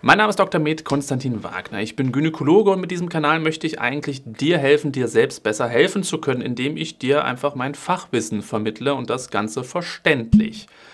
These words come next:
Alles, was du dafür tun könntest, um mir Danke zu sagen, wäre ein Klick hier unten bei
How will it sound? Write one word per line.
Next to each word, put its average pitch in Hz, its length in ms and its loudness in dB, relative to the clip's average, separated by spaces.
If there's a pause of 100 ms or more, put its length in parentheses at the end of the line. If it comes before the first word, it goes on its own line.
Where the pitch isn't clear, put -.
(160)
Alles, 220 480 2
was 151 260 2
du 214 140 -6
dafür 151 340 0
tun 147 260 2
könntest, 202 360 0
um 139 100 -4
mir 127 80 -2
Danke 139 300 0
zu 113 80 -6
sagen, 117 320 -2
wäre 156 400 -2 (200)
ein 120 140 -2
Klick - 240 -10
hier - 160 -2
unten 147 380 -6
bei 120 260 0